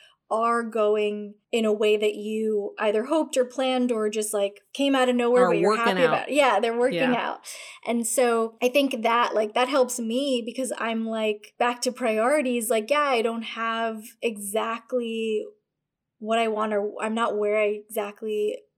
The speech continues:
Speaker 1: plan to be at this point career-wise, but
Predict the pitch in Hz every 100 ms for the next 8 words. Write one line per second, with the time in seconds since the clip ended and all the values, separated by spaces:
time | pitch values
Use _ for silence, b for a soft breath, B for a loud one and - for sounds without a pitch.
0 | _ _ - 220 220 220 220 240 202 208
1 | 214 233 240 220 226 208 208 - - 214
2 | 220 - 202 208 202 220 233 262 269 285
3 | 294 - B B B - 285 277 - -
4 | -